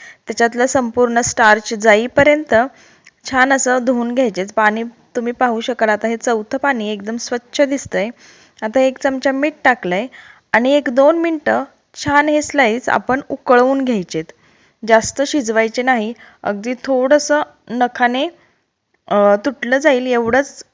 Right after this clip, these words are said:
दोन मिनिटभर शिजवून घ्यायचे. शिजवून झाल्यानंतर छान त्याच्यातलं पाणी नितळून जो कॉटनचा आपला कपडा असतो त्याच्यावर ते, अ, फ्राईज टाकायचे आहेत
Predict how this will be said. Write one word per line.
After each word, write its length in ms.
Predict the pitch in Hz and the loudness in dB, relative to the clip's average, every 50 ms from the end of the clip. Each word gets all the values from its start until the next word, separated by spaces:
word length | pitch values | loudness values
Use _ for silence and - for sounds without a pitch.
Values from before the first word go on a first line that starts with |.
| _ _ | _ _
दोन 240 | 220 220 247 240 240 | -2 0 0 0 0
मिनिटभर 440 | 247 247 233 214 214 208 220 247 262 269 | -2 -2 -2 -2 -4 -2 -2 -2 -2 -2
शिजवून 420 | - - 269 202 196 190 190 202 | -4 -6 -6 -6 -6 -6 -6 -6
घ्यायचे. 380 | 202 202 170 156 - - 151 170 - _ - - _ _ - | -6 -6 -6 -8 -8 -12 -14 -16 -16 _ -20 -20 _ _ -10
शिजवून 440 | - 269 262 214 247 247 277 294 | -6 -6 -4 -4 -2 -2 -2 -2
झाल्यानंतर 640 | 285 302 302 285 285 277 285 302 294 262 - 196 202 208 208 - - | 0 0 0 0 0 0 -2 -4 -6 -4 -4 -4 -4 -4 -6 -8 -8
छान 260 | 262 262 269 302 311 311 | -4 -2 -2 -2 -2 -4
त्याच्यातलं 400 | 320 294 - 262 247 - 240 247 | -6 -4 -4 -4 -4 -4 -4 -6
पाणी 420 | 240 - _ - 247 226 208 220 233 | -6 -6 _ -2 -2 -2 -2 -2 -4
नितळून 520 | 240 254 247 - 247 214 190 190 202 220 - - - - - - _ _ 226 | -4 -6 -4 -4 -2 -2 -2 -2 -6 -10 -12 -16 -20 -20 -20 -20 _ _ -2
जो 120 | 226 269 262 | 0 0 0
कॉटनचा 580 | - 285 254 233 214 220 254 254 254 - 294 | 2 2 2 2 2 0 -2 -4 -2 -2 -2
आपला 240 | 277 269 - 262 269 | -2 0 0 -2 -2
कपडा 380 | 262 - 269 262 - 226 233 240 | -2 -2 -4 -4 0 2 2 2
असतो 360 | 240 233 - - - 165 185 | 2 0 -4 -6 -4 -4 -4
त्याच्यावर 540 | - 214 202 196 - 226 220 233 254 254 294 - - - - - _ _ - | -4 -6 -6 -2 -2 -2 -2 -2 -4 -6 -6 -10 -14 -18 -20 -20 _ _ 0
ते, 160 | 254 254 262 269 262 - - - - | 2 2 2 0 -2 -4 -8 -4 -2
अ, 80 | 196 220 208 | -2 0 0
फ्राईज 420 | - - 269 233 226 233 - - - | 2 4 4 4 4 2 0 0 2
टाकायचे 480 | 233 208 - - 190 196 190 - 269 | 2 2 2 0 -2 -2 0 0 0
आहेत 280 | 247 233 196 170 180 220 | 0 0 0 -4 -6 -8